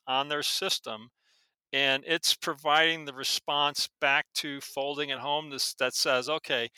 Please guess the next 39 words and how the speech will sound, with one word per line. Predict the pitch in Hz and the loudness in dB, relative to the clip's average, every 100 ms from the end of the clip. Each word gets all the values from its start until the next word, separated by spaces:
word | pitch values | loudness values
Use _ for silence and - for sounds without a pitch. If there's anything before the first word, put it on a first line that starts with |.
| - - - - | -20 -20 -20 -10
for | 143 | -2
this | 143 240 - | 4 6 6
amount | 202 185 180 170 | 6 6 6 6
of, | - - | 2 -4
this, | 185 | -4
for | - 156 | -4 -2
this | 175 254 | 2 4
simulation | - 220 208 190 185 - 196 | 4 4 2 4 4 2 0
time, | - 160 151 151 | -2 4 4 4
for | - 151 | 0 -6
this | 196 | -4
protein | - - 165 - - 165 156 151 | -4 -2 -2 -2 -2 0 -2 0
sequence, | - 165 - - 127 123 - | 0 0 -4 -4 -2 -2 -4
this | 160 - | -2 -2
is | 139 | -4
what | 143 135 120 _ _ _ _ _ _ _ 135 | 0 0 0 _ _ _ _ _ _ _ -6
we | 151 | -4
believe, | 135 139 135 143 139 131 - | -4 -6 -2 -2 0 -2 -4
or | 135 | -2
this | 160 190 | 2 2
is | 170 | 0
what | 139 147 | 0 0
the | - | 0
res-, | 127 - - - | -4 -4 -4 -6
this | 160 160 | -4 -2
is | 160 143 | -2 -4
what | 165 | -4
the | - | -2
<laughs> | 151 | 0
result | 143 - 185 170 - | 4 6 6 4 0
is | 127 117 117 | -6 -6 -8
from | - 120 | -8 -6
that | 123 120 - _ _ | -2 -2 -2 _ _
sequence. | - - 143 - 113 98 - | -8 -4 -4 -6 -12 -10 -8
Is | 113 | 0
that | 151 262 _ - | 0 0 _ -12
what | 240 | -10
it's | - | -8
doing? | - 302 | -6 -8